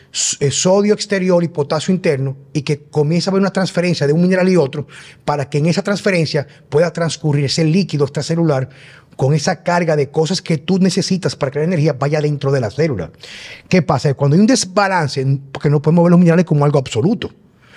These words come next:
mucho potasio te pa-, te causa un paro cardíaco. O sea, no es un asunto absoluto, es un asunto de relación e-, uno entre el otro. Entonces, ¿qué pasa? Cuando tú tienes esa deficiencia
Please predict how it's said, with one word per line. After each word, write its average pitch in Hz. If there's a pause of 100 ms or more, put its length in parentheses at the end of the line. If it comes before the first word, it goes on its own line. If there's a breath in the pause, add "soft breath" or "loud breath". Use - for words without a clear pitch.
(380 loud breath)
mucho 175
potasio 226 (920)
te 143
pa-, 143
te -
causa 147
un 143
paro 151
cardíaco. 147
O -
sea, 156
no 165
es 190
un 233
asunto 226
absoluto, 180 (680 loud breath)
es 139
un 202
asunto 208
de 175
relación 175 (120)
e-, 175 (100)
uno 233
entre 147
el 131
otro. 113 (460 loud breath)
Entonces, 185
¿qué 214
pasa? 147
Cuando 156
tú 196
tienes 240
esa 214
deficiencia 196